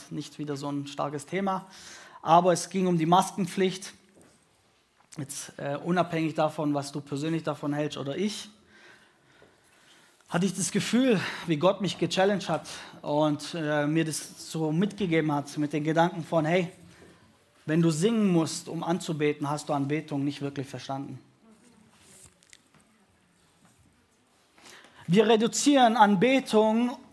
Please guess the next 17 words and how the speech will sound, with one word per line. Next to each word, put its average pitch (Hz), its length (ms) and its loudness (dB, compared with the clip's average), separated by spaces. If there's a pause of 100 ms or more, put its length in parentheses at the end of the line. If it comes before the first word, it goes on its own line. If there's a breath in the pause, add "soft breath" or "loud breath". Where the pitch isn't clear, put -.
(140)
oder 190 160 6
die 190 140 2
Gefahr 233 560 6
ist, 175 180 -2
Anbetung 190 680 2
auf 165 180 2
eine 170 120 2
Lobpreiszeit 151 840 2
zu - 100 -6
reduzieren. 139 640 -6 (1400 loud breath)
Hey, 214 140 8
und 208 120 4
wir 196 120 8
hatten 220 200 4
eine 208 120 6
heftige 208 340 2
Lobpreiszeit. 170 880 0